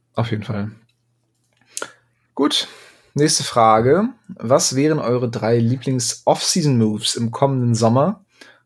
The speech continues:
Und daran anknüpfend, gibt es ein realistisches Szenario, dass die Seahawks als Contender in die kommende Spielzeit gehen? Also,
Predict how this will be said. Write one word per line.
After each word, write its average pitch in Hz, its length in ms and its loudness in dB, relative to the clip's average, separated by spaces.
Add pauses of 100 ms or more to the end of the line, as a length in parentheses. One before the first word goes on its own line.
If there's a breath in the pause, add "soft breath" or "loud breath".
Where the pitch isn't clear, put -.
(140)
Und 123 200 -6
daran 120 220 2
anknüpfend, 151 760 -2
gibt 143 200 -6
es - 320 -6
ein 117 240 2
realistisches 113 720 0
Szenario, 113 540 2
dass 110 140 0
die 117 100 -6
Seahawks 113 400 -2
als - 160 -8
Contender 117 680 -2
in 98 120 -2
die 104 100 -4
kommende 123 460 -4
Spielzeit - 520 -8
gehen? 85 320 -6
Also, 95 460 -4